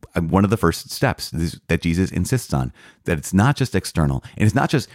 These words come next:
oh, in my prayer time, <laughs> that, that's when I, that's when I come before the Lord.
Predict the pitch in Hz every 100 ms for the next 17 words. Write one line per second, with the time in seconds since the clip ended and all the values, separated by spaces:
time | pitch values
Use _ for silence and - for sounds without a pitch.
0 | - 117 120 131 113 - 165 202 - 87
1 | 80 76 - - - - 139 131 113 92
2 | 127 143 120 101 - 101 90 78 104 98
3 | 92 78 85 85 78